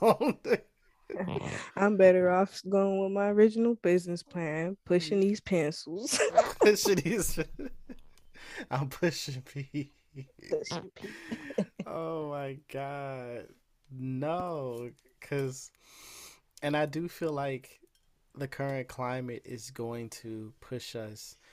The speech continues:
Speaker 1: to be even more innovative than we're now. 'Cause like you said earlier, like,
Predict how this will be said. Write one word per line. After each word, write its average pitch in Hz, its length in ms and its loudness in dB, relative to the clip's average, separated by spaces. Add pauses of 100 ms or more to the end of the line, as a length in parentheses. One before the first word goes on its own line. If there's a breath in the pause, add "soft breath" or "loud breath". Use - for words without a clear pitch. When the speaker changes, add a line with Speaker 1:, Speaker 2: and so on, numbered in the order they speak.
(520 soft breath)
Speaker 1:
to 135 160 -4
be 123 160 -6 (180)
even 117 180 -8
more 117 240 -6
innovative 113 580 -8
than 104 200 -8
we're 101 120 -12
now. 117 280 -8
'Cause 113 200 -14
like 107 220 -10
you 117 60 -14
said 110 240 -10
earlier, 113 520 -10
like, 104 360 -14